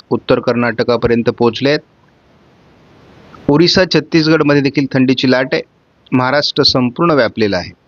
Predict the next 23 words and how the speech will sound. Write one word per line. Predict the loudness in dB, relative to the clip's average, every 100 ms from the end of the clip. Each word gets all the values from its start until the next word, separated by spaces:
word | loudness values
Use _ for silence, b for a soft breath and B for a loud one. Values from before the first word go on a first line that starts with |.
| _ _ _ _ _ _ 0
त्यामुळे | 2 2 0 0
अजून, | -4 0 -2 -2 -10 _ _ _ _ _ _ _
म्हणजे | 0 2
आज | 2 0
एकोणीस | -2 0 0 0
तारीख, | -2 -2 -8 _ -10
वीस, | 0 2 0 -6 -6
एकवीस | -4 0 0 0
तारखेपर्यंत | -2 -2 0 0 0 0
थंडीचा | -2 -2 -2 -2
प्रभाव | -2 0 0
राहील. | 2 0 0 -6 _ _ _ _ _ _ _ _ _ -2
बावीस | 0 0 -2 0
तारखेपासून | -2 0 0 0 -2 -4 -2
थंडीचा | -2 -2 0 -2
प्रभाव | 0 0 -2 -2 -4
कमी | -2 0
होणार | -2 -4
आहे. | -6 -10 -18 -20 -20 -20 -20 -20 -6
आपण | -2 0 0
जीएफएस | 2 2 0 0
मॉडेलनुसार | 0 2 2 2 0 2
जर | 0